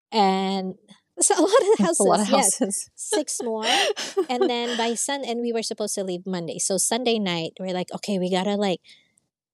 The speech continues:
Speaker 1: pick our top two so we could put in an offer. So let's pick our top two. So we picked our top two.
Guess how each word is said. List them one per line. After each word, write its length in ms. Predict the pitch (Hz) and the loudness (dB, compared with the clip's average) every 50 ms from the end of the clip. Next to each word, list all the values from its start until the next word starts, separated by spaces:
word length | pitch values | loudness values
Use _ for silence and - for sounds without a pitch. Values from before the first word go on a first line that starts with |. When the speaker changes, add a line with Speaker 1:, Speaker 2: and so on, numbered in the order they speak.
| _ _ _ - | _ _ _ -2
Speaker 1:
pick 180 | 202 226 - - - | -2 -2 -2 -2 0
our 180 | 208 208 190 190 _ - | 2 2 2 2 _ -8
top 280 | - - 214 196 - - | -2 2 2 2 2 0
two 560 | - - - 269 269 240 208 185 180 185 190 208 | -4 -2 2 4 6 6 6 4 2 0 -2 -4
so 140 | - - 196 | -4 -6 -4
we 120 | 196 190 | -4 -4
could 140 | - 196 - | -6 -8 -6
put 140 | - 208 202 | -4 -2 -2
in 120 | 196 185 | -2 -2
an 140 | 175 170 180 - | -4 -6 -6 -6
offer. 480 | 214 226 220 - - 180 160 165 160 170 | -6 -6 -6 -6 -6 -6 -4 -4 -4 -4
So 140 | - - 196 | -4 -4 -4
let's 220 | 190 202 196 - | -2 -2 -4 -4
pick 200 | - - 208 - | -4 -6 -4 -4
our 80 | 190 180 | -4 -6
top 280 | - - - - - | -6 -8 -12 -12 -12
two. 320 | - - - 156 247 - - - - | -8 -6 -6 -6 -6 -8 -12 -10 -4
So 120 | - - 180 | 2 4 4
we 100 | 175 180 | 4 4
picked 220 | - 240 226 - | 2 0 2 4
our 60 | 240 240 | 2 2
top 300 | - - 180 151 _ - | 2 0 -2 -2 _ -4
two. 240 | - - 156 - | -2 -2 -2 -4